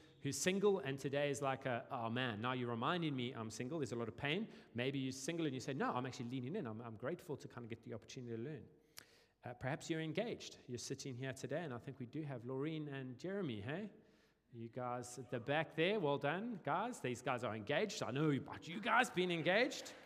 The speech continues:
And, um, great excitement. Jeremy's with another great church, Josh, Josh Jen, in our city, and so Laureen's gonna be going off there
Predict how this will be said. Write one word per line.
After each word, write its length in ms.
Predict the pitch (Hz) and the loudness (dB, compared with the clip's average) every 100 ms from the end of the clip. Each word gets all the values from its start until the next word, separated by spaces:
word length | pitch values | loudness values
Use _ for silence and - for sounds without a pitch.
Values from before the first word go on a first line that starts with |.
| - - - - - - 139 | -16 -14 -14 -14 -14 -6 0
And, 200 | 143 139 | 4 6
um, 240 | 143 143 - - - - - - - - | 6 2 -8 -16 -18 -20 -20 -20 -20 -2
great 180 | - 165 | 4 4
excitement. 680 | 160 - 165 160 175 170 - | 4 4 4 4 2 0 -2
Jeremy's 420 | - 156 156 139 | 0 2 2 0
with 220 | 147 139 - | -2 -4 -6
another 260 | 120 131 135 | -6 -4 -4
great 300 | 117 131 131 | -2 -4 -2
church, 280 | 151 135 - | -4 -4 -6
Josh, 420 | 127 120 - - | -6 -6 -10 -16
Josh 260 | - 123 - | -10 -10 -8
Jen, 280 | - 131 131 | -4 -4 -4
in 120 | 123 | -6
our 120 | 117 | -6
city, 360 | 117 - 127 120 | -6 -4 -4 -4
and 100 | 107 | -6
so 100 | 107 | -8
Laureen's 380 | 107 120 117 - | -8 -6 -8 -8
gonna 140 | 107 | -10
be 100 | 101 | -8
going 240 | 117 113 120 | -6 -6 -6
off 180 | 117 | -6
there 260 | - 147 | -2 0